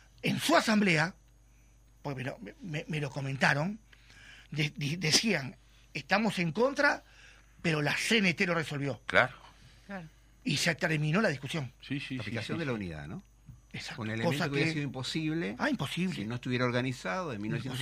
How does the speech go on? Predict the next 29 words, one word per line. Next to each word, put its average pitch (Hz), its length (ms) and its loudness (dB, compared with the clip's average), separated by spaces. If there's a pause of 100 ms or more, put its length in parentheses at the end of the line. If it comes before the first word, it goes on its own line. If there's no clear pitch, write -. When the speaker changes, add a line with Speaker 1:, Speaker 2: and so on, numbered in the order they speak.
(100)
Speaker 4:
sesenta 131 240 -2
y 139 60 -6
cuatro, 165 420 -4
que 101 100 -10
no 110 80 -8
se 123 120 -4
respetara 113 720 0 (280)
la 104 60 -6
institución 120 600 -4
o 107 60 -2
en 107 260 -6
realidad 104 260 -4
la 104 140 -2
forma 156 380 -2
de 101 80 -4
organización 98 460 -6
de 113 60 -2
los 110 120 -4
trabajadores 104 560 -2
en 95 100 -8
su 104 140 -10
central, 127 560 -4 (520)
y 92 100 -10
que 98 100 -8
a 95 40 -4
su 107 140 -8
vez 120 380 -4
eso 123 240 -8
muestra 143 580 -2